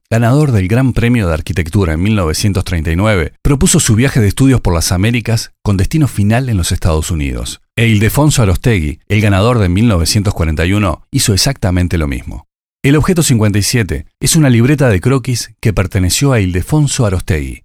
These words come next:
de tapa y contratapa negra, anillos metálicos y folios de veinticuatro por quince centímetros, opacos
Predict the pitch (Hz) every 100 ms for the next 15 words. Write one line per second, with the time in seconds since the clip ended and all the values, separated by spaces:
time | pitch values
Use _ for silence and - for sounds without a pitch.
0 | _ 104 90 127 120 101 98 87 92 87
1 | 95 95 113 92 73 - - - 101 120
2 | 107 92 87 120 113 98 101 - - 113
3 | - 147 139 139 131 - _ - 92 90
4 | 82 95 127 135 127 95 80 98 85 98
5 | 92 92 78 73 67 - - 95 92 120
6 | 117 113 110 -